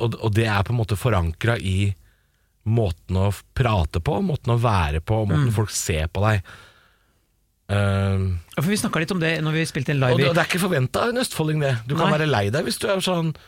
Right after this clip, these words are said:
Speaker 1: «Vi, vi står av stormen». Nei, du trenger ikke det. Legg deg ned og gråt.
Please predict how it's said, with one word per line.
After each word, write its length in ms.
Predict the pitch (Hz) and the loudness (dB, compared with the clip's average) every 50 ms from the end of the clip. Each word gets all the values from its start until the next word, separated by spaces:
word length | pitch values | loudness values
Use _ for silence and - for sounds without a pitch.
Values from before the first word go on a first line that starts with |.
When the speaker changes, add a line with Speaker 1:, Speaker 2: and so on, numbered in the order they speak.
| - _ _ - | -20 _ _ -6
Speaker 1:
«Vi, 140 | - 160 - - | -6 -4 -4 -4
vi 120 | 139 143 156 143 | -2 -2 -2 -2
står 320 | - - 208 190 170 160 | -2 0 2 2 4 4
av 120 | 175 180 - | 2 2 0
stormen». 480 | - 185 170 165 185 233 233 196 160 123 - - - - 170 180 165 160 | 0 0 0 2 2 2 2 2 0 -2 -6 -8 -8 -6 -6 -4 0 2
Nei, 220 | 160 170 165 143 113 - - - - - - - - - - - | 2 4 4 2 0 -2 -4 -4 -2 -4 -4 -4 -6 -8 -4 -2
du 80 | 160 | 0
trenger 220 | 156 - 165 160 165 | 2 2 2 2 2
ikke 80 | - 175 | 2 2
det. 220 | 156 143 135 131 131 | 2 2 2 2 0
Legg 140 | 139 143 143 | 0 0 0
deg 80 | 156 147 | 0 0
ned 140 | 147 147 143 | 2 0 0
og 80 | 147 | -2
gråt. 440 | 135 147 151 147 135 - - - - | 0 0 0 0 0 -2 -8 -14 -14